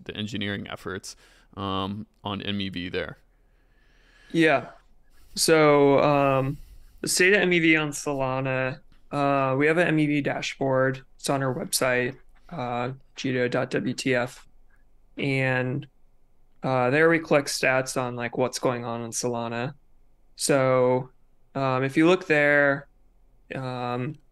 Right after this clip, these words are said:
Speaker 2: I think the, it's, like, over ninety-nine percent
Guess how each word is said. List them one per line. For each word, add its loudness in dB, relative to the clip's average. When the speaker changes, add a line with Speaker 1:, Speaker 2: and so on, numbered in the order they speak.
Speaker 2:
I -20
think -2
the, 4
it's, -8
like, 0
over 2
ninety-nine -2
percent -6